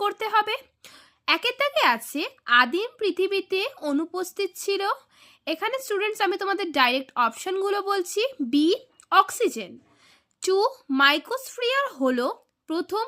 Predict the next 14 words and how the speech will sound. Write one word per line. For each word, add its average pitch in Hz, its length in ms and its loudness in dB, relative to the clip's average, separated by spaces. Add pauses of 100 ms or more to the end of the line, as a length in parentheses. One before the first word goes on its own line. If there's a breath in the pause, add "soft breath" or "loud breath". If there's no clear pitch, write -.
(140)
কোষীয় 330 360 -2 (140)
জীব, 294 220 -4 (480 soft breath)
বলেছিলেন, 302 520 0 (100)
এখানে 277 280 -4
হবে 302 140 -2 (180)
অপশন 294 340 -2 (160)
সি, 254 140 -2 (500)
বিজ্ঞানী 254 440 -2 (260)
ফক্স। 311 400 2 (880)
তিন, 359 240 2 (520)
বিন্যাস 359 540 2 (140)
বিধির 392 380 2 (160)
জনক 277 340 0 (120)
হলেন, 339 300 -2